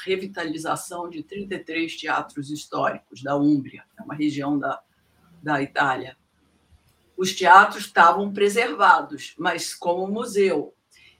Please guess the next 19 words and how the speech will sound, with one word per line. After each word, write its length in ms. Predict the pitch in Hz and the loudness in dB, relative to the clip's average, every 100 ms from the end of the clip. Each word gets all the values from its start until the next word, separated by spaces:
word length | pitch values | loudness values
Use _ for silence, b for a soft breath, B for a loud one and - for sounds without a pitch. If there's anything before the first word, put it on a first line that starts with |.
| - | -12
E, 360 | 175 180 180 - | -6 -4 -4 -4
e 140 | 185 190 | -2 0
a 80 | |
prefeitura 880 | 190 185 196 190 - 214 226 208 247 | 0 -4 -4 -4 -6 -6 -2 0 0
já 200 | 254 226 | 0 0
estava 600 | 208 - 170 190 208 254 | 0 2 4 4 2 -2
querendo 600 | 254 233 185 175 185 220 254 277 254 240 208 - - - _ b b b b b _ - | -4 -6 -6 -6 -8 -8 -8 -8 -6 -8 -12 -20 -20 -20 _ b b b b b _ -4
fazer 360 | 175 170 190 | -2 0 0
alguma 380 | 208 214 220 - | 0 2 0 0
coisa, 540 | - 214 180 175 156 143 | 0 -2 -2 -4 -6 -6
de 160 | 143 | -10
derrubar 840 | 143 147 156 147 170 185 208 214 208 | -10 -10 -12 -6 2 6 6 6 2
a 20 | |
Atenção 420 | 196 147 139 151 | -2 -10 -8 -8
Teatro 480 | 143 156 170 240 392 | -8 -2 0 0 -2
lá 300 | 339 285 202 | -4 0 0
da, 380 | - 147 143 139 - _ _ _ _ | -2 -6 -10 -14 -20 _ _ _ _
do 120 | 147 | -14
Renascimento, 1300 | 151 - - 214 202 185 196 196 160 - 151 151 | -10 -10 -12 -10 -8 -4 -4 -4 -6 -10 -12 -12